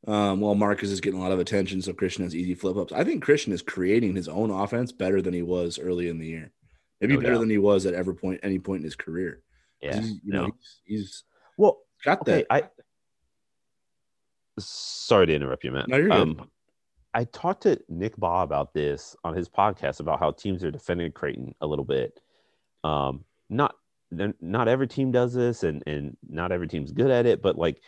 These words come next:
Speaker 2: it does feel like teams are more cognizant of just trying to stick to shooters
Speaker 1: Mm-hmm.
Speaker 2: and, and to provide less help.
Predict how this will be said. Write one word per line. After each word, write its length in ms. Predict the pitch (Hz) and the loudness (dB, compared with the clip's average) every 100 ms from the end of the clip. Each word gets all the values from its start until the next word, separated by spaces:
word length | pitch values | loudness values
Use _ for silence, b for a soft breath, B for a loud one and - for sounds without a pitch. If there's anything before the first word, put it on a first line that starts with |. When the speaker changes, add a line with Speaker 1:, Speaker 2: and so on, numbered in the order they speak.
| b b | b b
Speaker 2:
it 100 | - | -2
does 200 | 107 110 | 2 2
feel 220 | - 113 95 | 2 2 4
like 280 | 82 76 - _ | 4 2 -4 _
teams 420 | - 95 90 82 - | -6 -2 0 -2 -4
are 400 | 78 78 73 71 - | -2 0 0 -2 -4
more 100 | 82 | -6
cognizant 640 | 73 - 101 117 87 73 67 | -6 0 0 2 -2 -4 -6
of 120 | 82 | -6
just 220 | 71 - | -10 -10
trying 320 | - 80 78 | -6 -4 -2
to 80 | 71 | -4
stick 380 | - - 80 - | -8 -6 -8 -6
to 80 | 78 | -14
shooters 640 | - 76 73 - - - _ _ 101 | -8 -6 -6 -10 -16 -20 _ _ -6
Speaker 1:
Mm-hmm. 160 | 107 | -2
Speaker 2:
and, 140 | 87 - - | 0 -2 -4
and 240 | 87 76 - | -4 -4 -2
to 160 | 98 | -2
provide 500 | 80 87 78 78 76 | -2 -2 0 2 2
less 240 | 71 76 - | 0 -2 0
help. 340 | 65 92 - | 0 0 -2